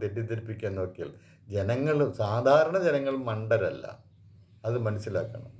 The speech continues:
നിങ്ങൾ പറയുന്ന അപ്പാടെ വിശ്വസിക്കുന്ന ഒരു വിഭാഗമുണ്ട്, അത് നിങ്ങളുടെ പാർട്ടി അണികളാണ്. അവരെ മാത്രമേ ഇതിനെ വിശ്വസിക്കത്തുള്ളൂ, ബാക്കി ആരും വിശ്വസിക്കത്തില്ല. ഈ ജനാധിപത്യമെന്നും മതേതരത്വമെന്നും അതിൽ ഭീതി എന്നൊന്നും പറഞ്ഞ് ജനങ്ങളെ വിരട്ടി വോട്ട്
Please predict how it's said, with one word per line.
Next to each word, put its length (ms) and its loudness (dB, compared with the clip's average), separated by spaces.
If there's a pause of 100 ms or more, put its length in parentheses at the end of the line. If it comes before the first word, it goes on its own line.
(220)
നിങ്ങൾ 180 -2 (120)
പറയുന്ന 300 6 (100)
അപ്പാടെ 380 2
വിശ്വസിക്കുന്ന 540 -6
ഒരു 120 -2
വിഭാഗമുണ്ട്, 540 -4 (360)
അത് 120 4
നിങ്ങളുടെ 380 2
പാർട്ടി 340 4 (100)
അണികളാണ്. 460 0 (440)
അവരെ 320 2
മാത്രമേ 420 2 (100)
ഇതിനെ 260 -2 (460)
വിശ്വസിക്കത്തുള്ളൂ, 720 -2
ബാക്കി 380 2
ആരും 260 -2
വിശ്വസിക്കത്തില്ല. 680 -4 (1080)
ഈ 80 -6 (140)
ജനാധിപത്യമെന്നും 960 2
മതേതരത്വമെന്നും 960 2 (420)
അതിൽ 180 4 (120)
ഭീതി 380 2
എന്നൊന്നും 340 0
പറഞ്ഞ് 300 2
ജനങ്ങളെ 380 2
വിരട്ടി 380 0 (340)
വോട്ട് 260 -2